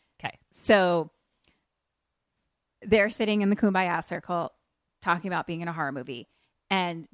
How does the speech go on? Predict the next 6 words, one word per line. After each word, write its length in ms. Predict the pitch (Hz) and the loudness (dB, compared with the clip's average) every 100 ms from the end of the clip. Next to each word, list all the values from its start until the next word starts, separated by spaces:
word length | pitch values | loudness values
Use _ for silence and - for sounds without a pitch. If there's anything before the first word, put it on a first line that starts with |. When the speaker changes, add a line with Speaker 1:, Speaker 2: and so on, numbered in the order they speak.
| _ | _
Speaker 2:
Tina 640 | - 262 277 247 175 160 160 _ | -6 0 2 2 2 0 -4 _
is, 260 | 196 190 185 | -6 -6 -4
like, 260 | 180 165 | -4 -6
has 600 | - - 180 165 165 - _ _ _ _ _ _ - | -10 -6 -4 -4 -6 -14 _ _ _ _ _ _ -2
oven 400 | 196 196 226 233 | -2 0 -2 -2
mitts 480 | 247 277 - - | -2 -2 -6 -14